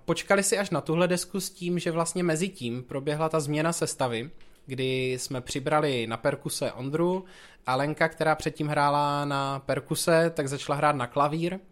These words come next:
čímž se ten zvuk hodně proměnil té kapely a myslím si, že těm písničkám velmi prospělo, že vlastně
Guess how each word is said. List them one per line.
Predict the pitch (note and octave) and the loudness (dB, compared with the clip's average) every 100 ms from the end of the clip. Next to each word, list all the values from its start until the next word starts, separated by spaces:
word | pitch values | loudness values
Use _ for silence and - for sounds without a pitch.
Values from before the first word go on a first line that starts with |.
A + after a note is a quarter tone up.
| _ - - - | _ -20 -20 -16
čímž | - D#3 D3+ | -2 0 2
se | E3+ | 0
ten | E3 E3 | 0 0
zvuk | D3+ C#3 D#3 | 0 0 0
hodně | C#3+ D3 F3 | 0 0 0
proměnil | D3+ C3+ C3+ C3 C3+ E3 - - | 2 0 0 0 -2 -4 -6 -8
té | C3+ | -8
kapely | B2+ C#3+ D#3 D#3 E3 - - - - - | -6 -6 -2 -2 -2 -8 -20 -20 -20 -2
a | B2 B2 B2 B2 B2 B2+ B2+ B2+ | 2 4 4 4 4 2 0 -2
myslím | B2 C#3+ - D3+ | -4 -6 -4 -4
si, | - D3+ D3 D3 D3 | -2 0 0 -2 -2
že | D3+ | -4
těm | D3 D#3 | -2 -4
písničkám | D3+ C#3+ D3 - D3 D3 D3 | -4 -6 -6 -6 -4 -2 4
velmi | D3+ E3 D#3+ | 6 6 4
prospělo, | D#3 D3+ - C3+ B2 B2 | 2 -2 0 2 2 -2
že | A#2+ | -6
vlastně | A#2 B2+ | -8 -10